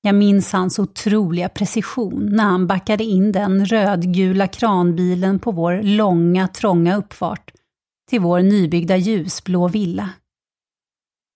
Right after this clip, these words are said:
Ibland fick jag åka med pappa i kranbilen. Och jag har ett starkt minne av doftgranen, Wunderbaum, vars doft slog emot mig när jag klev in i bilen.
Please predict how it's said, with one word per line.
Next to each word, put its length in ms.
Ibland 380
fick 180
jag 120
åka 220
med 440
pappa 480
i 80
kranbilen. 680
Och 80
jag 120
har 140
ett 120
starkt 680
minne 400
av 120
doftgranen, 1120
Wunderbaum, 640
vars 240
doft 420
slog 260
emot 420
mig 240
när 240
jag 220
klev 200
in 220
i 40
bilen. 400